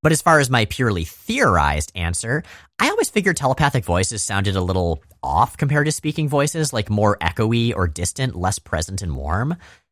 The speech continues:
But Chambers got his own speech bubbles. They've been consistent from his first appearance. And they kind of imply their own version of that sound. They're mostly round, but they have these regularly spaced indentations and spikes.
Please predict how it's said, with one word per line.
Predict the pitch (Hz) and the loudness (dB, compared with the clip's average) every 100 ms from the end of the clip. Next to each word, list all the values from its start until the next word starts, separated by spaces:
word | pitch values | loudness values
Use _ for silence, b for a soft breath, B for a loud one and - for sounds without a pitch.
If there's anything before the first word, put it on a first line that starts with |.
| _ _ _ - | _ _ _ -4
But | - | -2
Chambers | - 427 339 | -2 0 0
got | 185 | 2
his | 147 | 2
own | 123 95 | 2 0
speech | - 101 - | -2 -4 -4
bubbles. | 60 52 50 - - | -8 -8 -10 -8 -2
They've | 120 101 | -2 0
been | 113 | 0
consistent | 127 - 80 101 | -2 -4 -8 -8
from | 101 | -4
his | 117 | -4
first | - 123 | -2 -4
appearance. | - 160 - 73 - - b b b _ | -4 -4 -2 -4 -6 -10 b b b _
And | 156 170 | 0 2
they | 254 | 2
kind | - 294 | 0 0
of | |
imply | 247 160 147 139 | 0 0 2 4
their | 131 113 - 104 | 4 2 2 0
own | 113 104 | 2 2
version | 78 85 92 80 | 2 2 2 0
of | 67 | -4
that | 64 57 | -6 -8
sound. | - 64 58 73 - b | -8 -10 -10 -10 -10 b
They're | - 139 | 0 4
mostly | 202 311 - | 4 2 0
round, | 95 78 71 95 | 0 0 0 -2
but | 123 | -2
they | 135 | -2
have | 135 | 0
these | 117 | -2
regularly | 101 110 127 147 131 117 | 0 0 2 0 0 0
spaced | - 107 110 - - _ - | -2 0 0 -2 -10 _ -4
indentations | 120 110 95 123 131 - 76 78 | -2 0 -2 -2 -2 -2 -2 -4
and | - 82 | -4 -6
spikes. | - - 120 76 - - | -6 -2 -2 -2 -8 -12